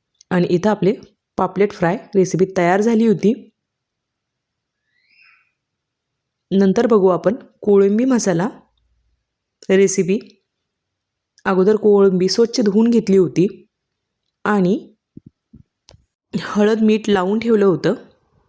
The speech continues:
पाच ते सहा मिनिटासाठी. नंतर थोडं तेल घालायचं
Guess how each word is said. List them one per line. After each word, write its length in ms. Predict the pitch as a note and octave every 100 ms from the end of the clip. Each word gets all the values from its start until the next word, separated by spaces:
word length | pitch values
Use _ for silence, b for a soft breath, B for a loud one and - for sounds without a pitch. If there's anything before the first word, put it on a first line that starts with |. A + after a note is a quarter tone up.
| _ _
पाच 240 | G3 F#3+ -
ते 80 |
सहा 220 | G3+ F#3+ G#3+
मिनिटासाठी. 560 | A3 G#3 G3+ E3+ F#3+ - b b b
नंतर 260 | F#3+ F#3 G#3
थोडं 180 | G#3+ G3 F#3+
तेल 180 | G3+ A3
घालायचं 500 | B3+ A3+ E3+ C#3+ F#3+